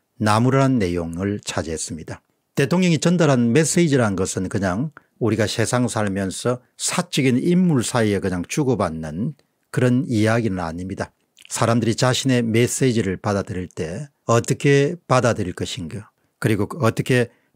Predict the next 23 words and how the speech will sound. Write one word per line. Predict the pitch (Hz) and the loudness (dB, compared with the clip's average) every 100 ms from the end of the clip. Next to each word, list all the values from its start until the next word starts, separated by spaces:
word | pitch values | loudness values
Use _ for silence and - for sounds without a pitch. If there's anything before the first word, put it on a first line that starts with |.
| - | -4
반응할 | 107 107 110 143 147 113 110 | 2 2 4 2 2 0 0
것인가 | 135 123 123 95 | 0 0 0 -4
정도는 | - 92 87 95 78 98 143 _ - | -4 -6 -6 -6 -6 -10 -12 _ -4
문 | 139 135 | 2 4
대통령이 | 135 123 107 98 90 95 113 113 _ - | 2 0 -4 -4 -4 -2 -4 -6 _ -4
미리 | 123 117 104 - | 0 0 0 -2
계산하고 | 110 110 135 135 131 123 82 - _ | -2 0 0 0 -2 -2 -6 -8 _
전망하고 | - 113 113 131 139 135 127 80 - _ _ | -2 2 4 4 2 0 -2 -6 -8 _ _
글을 | - 107 98 | -2 0 0
써야 | - 131 107 | 0 2 2
되는 | 98 87 | 0 -4
것이 | 82 - | -8 -8
아닌가 | 85 85 85 82 | -8 -6 -8 -8
하는 | 80 | -10
생각을 | 78 101 95 92 78 92 143 _ _ | -8 -6 -4 -4 -6 -8 -8 _ _
하게 | - 95 90 82 | -4 -4 -2 -6
됩니다. | - 76 78 - - _ - | -8 -12 -10 -12 -14 _ -4
무엇보다 | 123 131 147 160 147 | 2 4 4 4 2
지금은 | - 156 135 135 113 101 - | 2 0 2 2 0 -2 -6
평화시가 | - 147 147 165 170 - 139 | -4 -2 2 2 0 0 2
아닙니다. | 95 95 107 113 113 _ _ - | 0 -2 -2 -2 -4 _ _ -4
정부의 | 139 131 127 135 104 117 165 _ | 0 2 4 4 2 0 -4 _
비합리적인 | - 120 131 - - 160 160 147 123 110 104 | 0 2 2 2 0 0 0 0 0 0 -2